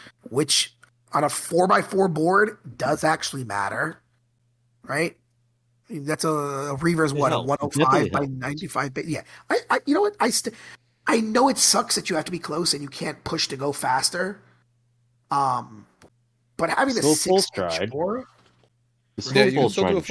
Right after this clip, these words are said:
Speaker 3: full
Speaker 2: helps.
Speaker 3: stride.
Speaker 2: Um,
Speaker 1: Oh, yeah, you can still do full stride, too, so you can still double move. Yeah, no, I still like it.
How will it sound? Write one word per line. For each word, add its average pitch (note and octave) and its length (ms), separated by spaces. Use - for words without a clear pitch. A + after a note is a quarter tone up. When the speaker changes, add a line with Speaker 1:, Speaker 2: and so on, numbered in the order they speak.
Speaker 3:
full E3 100
Speaker 2:
helps. D2 360
Speaker 3:
stride. F#2+ 60
Speaker 2:
Um, E2 240
Speaker 1:
Oh, G#4 100
yeah, G#4+ 80
you C#4 60
can B3+ 80
still F#4+ 160
do F#4 100
full F4 200
stride, D3 260
too, G#3+ 120
so - 120
you D#3+ 60
can G#3 100
still C4 140
double A#3+ 180
move. G#3+ 180
Yeah, E3 120
no, C#3+ 120
I C#3+ 120
still F#3 200
like C#3+ 220
it. A2+ 100